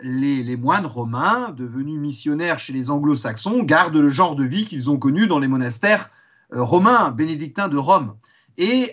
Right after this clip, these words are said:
accordent une grande place aux chants religieux, euh, grégoriens. Il y a, euh, en Angleterre des réactions païennes à plusieurs reprises, provoquant la fuite de nombreux évêques et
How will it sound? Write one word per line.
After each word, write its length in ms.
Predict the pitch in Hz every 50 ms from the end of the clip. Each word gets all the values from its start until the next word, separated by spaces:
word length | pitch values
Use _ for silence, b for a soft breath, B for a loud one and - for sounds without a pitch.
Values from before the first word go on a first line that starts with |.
| - -
accordent 540 | 151 143 117 - - 151 - 202 190 139 139
une 100 | 131 123
grande 480 | 117 117 - 185 214 233 226 160 120
place 460 | - 127 117 135 165 190 190 - - - -
aux 160 | 180 175 151
chants 520 | 123 - - - - 170 165 196 226 196
religieux, 1000 | 135 107 98 135 175 190 165 139 139 131 120 107 107 120 139 165 185 185 160 - - 107
euh, 100 | 110 110
grégoriens. 840 | 104 113 110 127 151 139 - 110 98 - - 90 101 120 107 107 - - _ _ _ B B B B B B B B B B B B B B B B B _
Il 260 | 139 151 170 170 180
y 120 | 180 180 190
a, 340 | 185 185 190 185 185 175
euh, 280 | 165 151 143 139 131 123
en 160 | - 120 123 123
Angleterre 680 | 127 131 147 180 175 - - 226 240 240 233 226 202 160
des 220 | 139 131 131 131
réactions 540 | 117 127 135 143 131 120 - - 185 180 147
païennes 600 | 254 247 233 214 190 202 226 240 240 220 190 156
à 300 | 139 127 120 110 113 120
plusieurs 400 | 110 - 147 147 147 170 156 147
reprises, 560 | 185 190 185 - - 180 208 226 233 196 -
provoquant 640 | - - 135 139 127 139 147 139 - 330 339 - 170
la 140 | 311 131 117
fuite 420 | - - 214 254 294 285 170 131
de 100 | 135 131
nombreux 460 | 131 139 143 135 135 160 165 156 185
évêques 360 | 220 226 285 294 262 - -
et 480 | 139 120 135 151 160 165 170 165 147